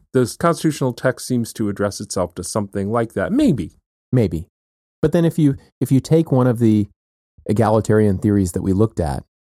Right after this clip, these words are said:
Speaker 2: and you think that as a class, landlords are wealthier than tenants, and you, you, that may be empirically, you know, you'd have to look empirically.
Speaker 1: Sure.
Speaker 2: Or, you know, in the Bay Area at this time, or landlords as a class,
Speaker 1: Right.
Speaker 2: like, you know,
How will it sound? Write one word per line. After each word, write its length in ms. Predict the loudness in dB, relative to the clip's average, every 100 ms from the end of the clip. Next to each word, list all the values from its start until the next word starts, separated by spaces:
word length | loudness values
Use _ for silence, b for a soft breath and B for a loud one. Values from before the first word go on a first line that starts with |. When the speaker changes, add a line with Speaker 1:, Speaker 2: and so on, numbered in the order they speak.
| _ _ _ -4
Speaker 2:
and 240 | 0 2 2
you 200 | 0 -4
think 460 | -2 0 0 -2 -8
that 220 | -4 -4 -2
as 160 | -2
a 80 | -2
class, 560 | -4 -2 0 0 -2 0
landlords 720 | 2 2 2 2 2 0 -2
are 280 | 0 0 2
wealthier 560 | 2 2 0 2 2
than 180 | 0 -2
tenants, 560 | -2 -2 -2 -8 -16 -20 _ _ _ _ _ _ -6
and 260 | -4 -2
you, 140 | -2 -4
you, 320 | -4 -2 -2 -2
that 220 | -4 0
may 120 | 0
be 140 | 0 0
empirically, 760 | 0 0 0 0 0 2 -2 -4
you 100 | -2
know, 60 | 0
you'd 160 | 2 0
have 120 | -2
to 80 | -2
look 180 | -2 -2
empirically. 540 | -4 2 2 0 -6 -6
Speaker 1:
Sure. 300 | 0 2 0
Speaker 2:
Or, 120 | -4 -4
you 100 | -2
know, 100 | 0
in 120 | 0
the 80 | 0
Bay 160 | 2
Area 260 | 4 4 2
at 120 | 2
this 140 | -2 -2
time, 380 | -2 0 -2
or 100 | -2
landlords 420 | 0 0 0 0 -2
as 120 | -4
a 40 |
class, 420 | 0 0 0 -4 -12 b b
Speaker 1:
Right. 60 | -4
Speaker 2:
like, 140 | -4 -4 b b b -20 -6
you 80 |
know, 140 | -6